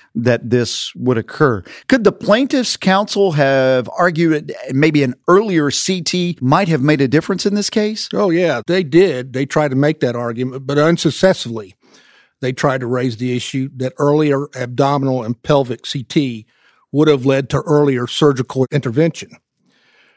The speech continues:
Speaker 2: Brian, remember, when the general surgeon was consulted, she believed that Mary was an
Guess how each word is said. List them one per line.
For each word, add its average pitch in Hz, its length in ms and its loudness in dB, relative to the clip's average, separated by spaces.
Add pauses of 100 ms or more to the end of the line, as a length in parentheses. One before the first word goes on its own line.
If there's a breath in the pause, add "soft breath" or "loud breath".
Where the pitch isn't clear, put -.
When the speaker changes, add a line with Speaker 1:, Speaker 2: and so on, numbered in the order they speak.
(180)
Speaker 2:
Brian, 156 420 2
remember, 143 460 2
when 131 240 0
the 127 80 -2
general 165 320 4
surgeon 165 500 2
was 120 200 -2
consulted, 143 800 0 (840)
she 233 260 2
believed 147 440 2
that 127 120 -2
Mary 151 440 2
was 143 400 2
an 135 80 -4